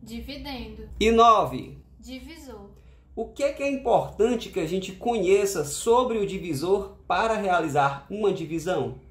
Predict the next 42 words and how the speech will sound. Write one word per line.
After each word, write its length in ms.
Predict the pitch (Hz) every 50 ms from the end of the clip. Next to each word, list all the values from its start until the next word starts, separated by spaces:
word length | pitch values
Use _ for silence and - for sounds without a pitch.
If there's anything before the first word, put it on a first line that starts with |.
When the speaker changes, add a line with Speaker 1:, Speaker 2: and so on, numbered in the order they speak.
| - - -
Speaker 1:
É 80 | 240 240
importante 680 | 254 254 269 277 277 277 277 294 302 330 339 - -
que 60 | -
a 80 | 339 302
gente 260 | 294 285 277 - -
conheça 520 | - - 247 226 214 214 240 247 - 240
a 20 | 226
tabuada 600 | - - 254 247 226 233 240 226 226 226 226 220
de 140 | 214 - 220
multiplicar 1000 | 226 226 247 311 370 359 - - - - 320 311 - - 262 240 247 262 269 254
do 100 | 240 240
divisor. 640 | - 220 214 208 214 247 269 262 277 254 220 214 220 - - - - -
Speaker 2:
Muito 360 | - 208 202 185 185 185 -
bem, 240 | 233 233 190 165 151
neste 300 | 143 135 135 135 - -
caso 280 | - 151 143 143 180
o 60 | 175 165
divisor 400 | 175 190 190 196 170 185 190 196
é 60 | 208
o 100 | 240 269
nove. 400 | 233 185 156 147 143 135 135 135 - - - - -
Agora 600 | 143 160 156 165 175 185 196 208 220 226 226 -
eu 100 | 208 202
vou 200 | 196 214 220 220
contar 440 | 214 214 196 190 185 160 156 156 -
com 80 | - 175
a 60 | 165
sua 300 | 160 - - 247 277 294
ajuda 500 | 254 - 135 147 180 202 202 190 226 220
para 240 | - - 202 190 180
recordar 680 | 143 156 196 214 - 240 220 185 165 135 139 135 135
a 60 | 139
tabuada 460 | 135 156 170 175 170 156 143 147 165
de 100 | 165 185
multiplicar 580 | 196 220 214 - 208 196 - - - 190 170 185
do 100 | 185 240
nove, 320 | 262 220 160 147 135 127 127
ok? 520 | - - 170 170 208 262 - - - - - - - - -
Speaker 1:
Ok, 300 | - 302 320 320 339 330 320
professor. 480 | 311 254 247 233 220 220 - - - - - - - - -
Speaker 2:
Vamos 400 | - 127 143 165 165 175 208 233
lá. 320 | 247 220 180 156 156 -